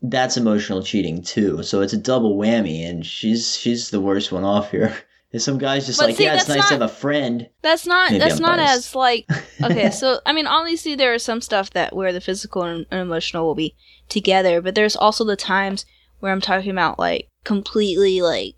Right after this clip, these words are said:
Speaker 2: you're drunk completely. So there's sometimes when you're, like, completely drunk, it doesn't necessarily mean you're emotionally, it's like a one night stand. There's no emotion with it. It's just completely lust.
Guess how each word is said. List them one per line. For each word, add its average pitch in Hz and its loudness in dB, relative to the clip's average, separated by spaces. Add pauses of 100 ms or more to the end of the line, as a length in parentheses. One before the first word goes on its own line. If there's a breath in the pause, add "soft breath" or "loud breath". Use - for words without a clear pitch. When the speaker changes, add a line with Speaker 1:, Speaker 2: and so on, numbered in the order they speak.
(160)
Speaker 2:
you're 196 0
drunk 196 2
completely. 175 -4
So - -2
there's 247 2
sometimes 381 2
when 277 0
you're, 285 2
like, 254 4
completely 277 0
drunk, 220 -2
it 220 0
doesn't 254 2
necessarily 220 -2
mean 202 -4
you're 185 -4
emotionally, 185 -4 (240 soft breath)
it's - -16
like 349 0
a 233 6
one 208 4
night 220 0
stand. 220 2 (300)
There's 233 -4
no 233 2
emotion 202 -2
with 214 -2
it. 175 2
It's 170 2
just - -4
completely 180 -4
lust. - -4